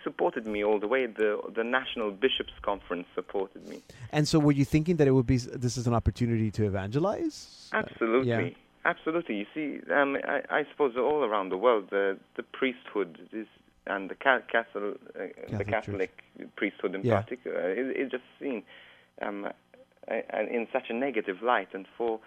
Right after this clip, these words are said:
Speaker 1: I think it was just a beautiful, small impact for the church and for, for Australia to see the priest somehow
Speaker 2: Yeah.
Speaker 1: o-, out of that negative light, out of the negative press.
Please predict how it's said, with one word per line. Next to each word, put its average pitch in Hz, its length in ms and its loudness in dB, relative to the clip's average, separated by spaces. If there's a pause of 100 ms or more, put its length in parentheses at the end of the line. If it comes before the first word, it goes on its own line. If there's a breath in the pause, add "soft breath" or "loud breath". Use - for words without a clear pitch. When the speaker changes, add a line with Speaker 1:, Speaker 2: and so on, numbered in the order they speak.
(360 soft breath)
Speaker 1:
I 131 100 -4
think 156 220 -4
it 131 40 -8
was 110 180 -6
just 110 200 -6
a 110 40 0
beautiful, 107 580 -6 (200)
small 135 320 4
impact 127 460 2 (160)
for 104 160 0
the 98 140 0 (200)
church 107 260 4 (280)
and 101 160 -4 (120)
for, 110 180 0 (100)
for 110 180 4
Australia 98 640 0
to 110 60 -6 (160)
see 107 180 -4 (380 loud breath)
the 110 60 -6
priest 113 380 -2 (600 soft breath)
somehow 117 140 0
Speaker 2:
Yeah. 110 720 2 (160)
Speaker 1:
o-, 127 60 4
out 139 180 2 (180)
of 101 280 0
that 98 200 0
negative 101 540 -6
light, 95 380 0
out 107 180 -6
of 92 120 -10
the 98 60 -4
negative 92 420 -8 (140)
press. 90 180 -8